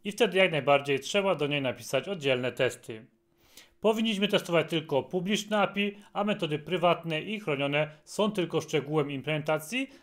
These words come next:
dla których nie powinniśmy pisać osobnych testów jednostkowych. Mam nadzieję, że ten film Ci się spodobał.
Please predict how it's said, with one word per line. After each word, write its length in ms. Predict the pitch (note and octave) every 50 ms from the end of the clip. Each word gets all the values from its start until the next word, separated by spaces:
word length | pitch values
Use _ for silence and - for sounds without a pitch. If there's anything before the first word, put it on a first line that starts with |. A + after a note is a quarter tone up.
| _ -
dla 200 | B2+ D#3 G#3 A3
których 340 | A3 - F#3 E3+ F3 E3 D3+
nie 120 | G#3 A3+
powinniśmy 440 | - F3 D#3 D3+ E3+ D#3+ C3+ C3+ C3
pisać 340 | C3 - - - C3+ C#3 -
osobnych 480 | G#3+ A3 - - D3+ C3+ C#3 C#3 B2+
testów 460 | - C#3 B2 B2 - - C3+ B2 - - _ _ _ -
jednostkowych. 840 | C#3 D3+ E3+ D#3+ F3+ - - - C#3+ B2 G#2+ G#2+ G2+ - _ _ _ _ _ _ _ _
Mam 200 | C3 C#3+ F#3 G#3+
nadzieję, 300 | G#3+ A3 G#3+ G3 G#3+ G3+
że 80 | F3+ F3+
ten 160 | F3+ F#3+ F3+
film 180 | F#3 F#3 F3 F3
Ci 100 | - -
się 140 | - E3+ D#3
spodobał. 640 | - - D#3+ D3 C#3 A#2+ C#3 D3+ F#3 A#3 A#3 -